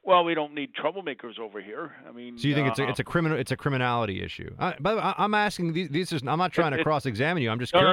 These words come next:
Speaker 2: curious.
Speaker 1: no, no, no, no, no. It's, it's a, it's a criminality issue with troublemakers, with the drugs and the killers and all the bad
Speaker 2: Yeah, cartels and all, all the drugs coming in, and, and no, I, I understand.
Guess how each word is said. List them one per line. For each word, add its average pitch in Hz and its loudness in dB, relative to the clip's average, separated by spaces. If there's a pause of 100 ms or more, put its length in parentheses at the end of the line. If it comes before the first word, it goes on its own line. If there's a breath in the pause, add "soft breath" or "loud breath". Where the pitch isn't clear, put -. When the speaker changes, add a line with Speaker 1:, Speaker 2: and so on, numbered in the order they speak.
(120)
Speaker 2:
curious. 170 2
Speaker 1:
no, 165 2
no, 160 4
no, 147 4 (120)
no, 131 0
no. 131 2
It's, 139 -4
it's 151 -4
a, 151 -6 (100)
it's 160 -8
a 165 -6
criminality 156 -4
issue 135 -6
with 123 -10
troublemakers, 139 -4
with 131 -10
the 110 -12 (100)
drugs 139 2
and 113 -14
the 107 -14 (160)
killers 143 -4 (100)
and 120 -10
all 123 -4
the 123 -8
bad 131 0
Speaker 2:
Yeah, 127 2
cartels 139 2
and 120 0
all, 123 0
all 120 0
the 117 0
drugs 107 -2
coming 104 -2
in, 98 0
and, 92 -4
and 98 -4
no, 160 -2
I, 127 -2
I 120 -4
understand. 120 -6